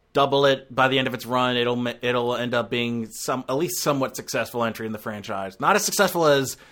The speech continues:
the Halloween ones, which were done super, super cheap, but it's a nice note to end on. And then staying at number one this weekend, uh, is How to Train Your Dragon: The Hidden World, which brought in thirty million dollars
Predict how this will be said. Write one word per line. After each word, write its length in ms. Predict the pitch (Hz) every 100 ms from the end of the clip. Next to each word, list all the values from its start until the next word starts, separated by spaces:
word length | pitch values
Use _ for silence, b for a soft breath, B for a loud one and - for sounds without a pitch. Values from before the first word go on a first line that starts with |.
| -
the 80 | 123
Halloween 400 | 147 147 160 156
ones, 180 | 151
which 160 | 127 123
were 80 | 127
done 320 | 135 135 131
super, 520 | 113 - 147 143 147
super 320 | - 143 135 139
cheap, 400 | - 131 147 - b b b b b -
but 480 | 117 113 110 - - _ _ _
it's 140 | 151 151
a 140 | 180
nice 240 | 196 185 160
note 240 | 135 120
to 80 | 117
end 180 | 110 104
on. 220 | 90 80
And 100 | 127
then 260 | 175 196 175
staying 340 | - 247 269
at 80 | 240
number 240 | 214 175
one 180 | 143 135
this 180 | 127 -
weekend, 500 | 123 120 139 170 - b b b b
uh, 340 | - 113 113 117
is 220 | 120 135
How 120 | - 143
to 80 |
Train 200 | - 196
Your 80 | 202
Dragon: 360 | 156 180 202 208
The 100 | 196
Hidden 240 | 226 233
World, 320 | 214 226 190
which 160 | 117 113
brought 160 | 135 127
in 80 |
thirty 280 | 123 151 170
million 300 | 175 175 180
dollars 600 | 165 151 175 196 196 -